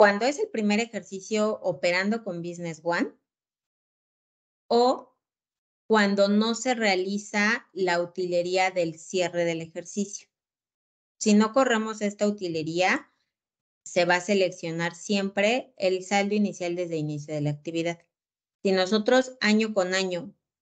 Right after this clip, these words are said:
hacemos nuestro cierre del ejercicio en sap, entonces seleccionamos saldo inicial desde el inicio del ejercicio, porque este ya trae implícita la información que se ha venido arrastrando de todos los ejercicios,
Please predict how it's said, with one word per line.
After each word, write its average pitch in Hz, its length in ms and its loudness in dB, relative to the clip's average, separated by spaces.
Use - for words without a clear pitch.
hacemos 180 500 -2
nuestro 151 340 -2
cierre 170 380 0
del 170 140 0
ejercicio 147 800 -6
en 139 260 0
sap, 403 280 0
entonces 175 480 2
seleccionamos 165 1000 0
saldo 190 400 2
inicial 208 800 0
desde 180 680 0
el 160 120 -2
inicio 160 380 -6
del 156 140 -2
ejercicio, 165 600 -4
porque 175 260 -6
este 180 200 0
ya 185 220 2
trae 190 180 4
implícita 196 960 0
la 196 120 2
información 196 760 -2
que 240 120 -2
se 226 80 -2
ha 196 80 2
venido 185 320 -2
arrastrando 175 840 -2
de 180 120 4
todos 175 440 -2
los 175 180 -6
ejercicios, 165 840 -2